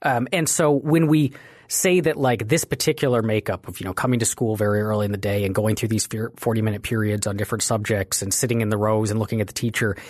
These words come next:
is it that that's just kind of uniformly bad, um,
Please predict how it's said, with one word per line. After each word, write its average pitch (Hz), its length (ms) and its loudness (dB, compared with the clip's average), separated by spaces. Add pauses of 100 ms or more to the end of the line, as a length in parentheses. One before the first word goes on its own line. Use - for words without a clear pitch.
(180)
is 151 160 2
it 202 100 4
that 156 160 0
that's 156 260 0
just - 220 -2
kind 143 180 0
of 104 100 -2 (840)
uniformly 165 1000 4
bad, 151 520 4 (600)
um, 117 320 0